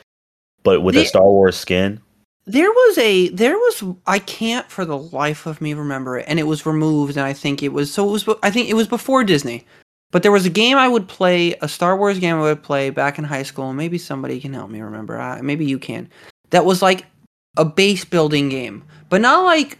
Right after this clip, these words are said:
Speaker 2: not like a fortress building. It was one of those,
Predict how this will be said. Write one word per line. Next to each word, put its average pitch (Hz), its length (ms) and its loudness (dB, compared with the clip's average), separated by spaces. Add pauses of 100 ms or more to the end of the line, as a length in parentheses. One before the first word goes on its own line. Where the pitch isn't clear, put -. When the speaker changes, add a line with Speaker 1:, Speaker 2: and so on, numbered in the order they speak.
(120)
Speaker 2:
not 226 180 2
like 320 120 0
a 277 60 -2
fortress 190 520 0
building. 123 440 -8
It - 80 -6
was 185 160 -2
one 233 120 0
of 226 60 -6
those, 220 400 4